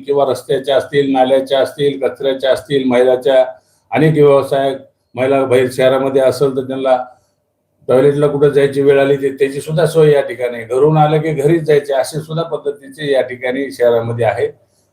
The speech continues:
आणि एकनाथ शिंदे साहेब या राज्यामध्ये मुख्यमंत्री म्हणून, आज उपमुख्यमंत्री म्हणून या ठिकाणी आहेत. म्हणून येणाऱ्या काळामध्ये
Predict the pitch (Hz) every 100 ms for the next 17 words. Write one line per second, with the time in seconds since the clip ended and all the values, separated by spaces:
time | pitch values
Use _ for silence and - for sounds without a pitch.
0 | _ 113 127 123 131 131 - 135 139 -
1 | 139 139 131 120 123 123 135 135 139 135
2 | 135 139 135 135 139 143 127 131 127 127
3 | 135 131 139 131 135 135 135 139 135 131
4 | 131 127 131 139 139 - _ _ _ _
5 | 131 135 127 135 151 170 156 147 127 110
6 | 92